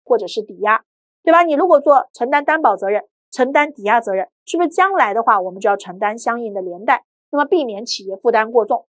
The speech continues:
因为这个都是属于或有事项。那么将来一旦要承担担保责任，一旦要将这个抵押物拿出去，这可能对企业的正常生产经营也会造成很大的影响。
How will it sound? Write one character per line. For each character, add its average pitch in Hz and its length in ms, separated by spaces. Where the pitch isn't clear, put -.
因 330 100
为 370 60
这 370 100
个 302 100
都 285 100
是 277 120
属 196 180
于 196 40
或 202 180
有 - 120
事 - 160
项。 - 180
那 277 100
么 262 100
将 277 240
来 233 100
一 226 100
旦 269 160
要 208 140
承 190 200
担 233 180
担 247 140
保 202 120
责 185 140
任， 185 120
一 285 80
旦 294 160
要 220 140
将 226 260
这 - 100
个 240 80
抵 233 120
押 214 160
物 226 180
拿 202 160
出 269 140
去， 415 240
这 330 120
可 254 140
能 226 140
对 247 140
企 - 180
业 180 80
的 202 60
正 247 140
常 208 160
生 247 160
产 208 140
经 226 180
营 196 120
也 226 100
会 302 120
造 285 240
成 190 220
很 175 180
大 208 180
的 185 80
影 185 200
响。 233 180